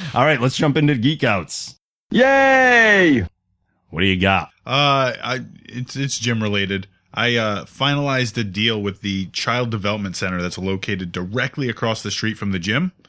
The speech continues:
Speaker 3: So my competition, the only thing they have that I don't have is childcare.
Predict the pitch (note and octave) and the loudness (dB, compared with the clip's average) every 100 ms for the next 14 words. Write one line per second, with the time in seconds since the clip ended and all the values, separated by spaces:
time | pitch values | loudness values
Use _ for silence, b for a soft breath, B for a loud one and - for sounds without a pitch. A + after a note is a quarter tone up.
0 | B B B B - B2 C#3+ D#3+ F3+ D3+ | B B B B -6 -2 -2 0 -2 -2
1 | C3+ D3+ - A2 G2+ - _ _ A2 A2+ | -4 -4 -2 -2 -4 -8 _ _ -4 -2
2 | C#3 D3+ E3 D3 - A#2 G#2 G2+ G2+ F#2+ | 0 0 0 0 0 -2 0 0 0 -2
3 | A2+ A2 F#2 F#2 - E3 C3+ G2 F2 D2+ | -2 -2 -2 -6 -4 -2 -2 -4 -8 -8